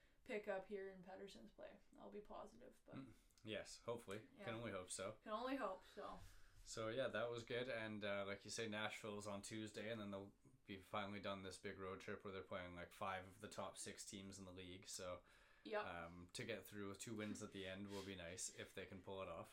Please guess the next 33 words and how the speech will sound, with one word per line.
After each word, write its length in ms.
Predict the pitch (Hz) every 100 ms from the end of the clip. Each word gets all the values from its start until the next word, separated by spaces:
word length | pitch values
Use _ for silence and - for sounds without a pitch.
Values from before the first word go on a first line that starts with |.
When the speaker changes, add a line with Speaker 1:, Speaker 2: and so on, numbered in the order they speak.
| -
Speaker 1:
Yeah. 280 | 226 294 - - - - -
Speaker 2:
Um, 440 | 92 82 82 82
Speaker 1:
Then 120 | 214
they 120 | 208 202
get 160 | 196
to 60 | 208
play 200 | - 202
Florida 440 | - 196 190 196 196 196
and 260 | 190 185 185
Saint 160 | - 196
Louis. 480 | 202 208 208 - - -
<laughs> 100 | -
Speaker 2:
and 140 | 208 202
then 120 | 202
they 100 | 202
get 100 | -
to 60 | -
play 120 | 226
Florida 280 | 277 101 98
and 100 | 101
Saint 180 | 107 98
Louis, 340 | 78 - - 113
yes. 280 | 92 - 220
Speaker 1:
But, 280 | 226 220 208 - - -
you 120 | 240
know, 220 | 208 190 - -
again, 380 | 208 208 185 190 - 226
this 180 | 233 247
is 100 | 240
a 60 |
really 240 | 240 208 208
tough 280 | 220 190 190
stretch 320 | - 190 185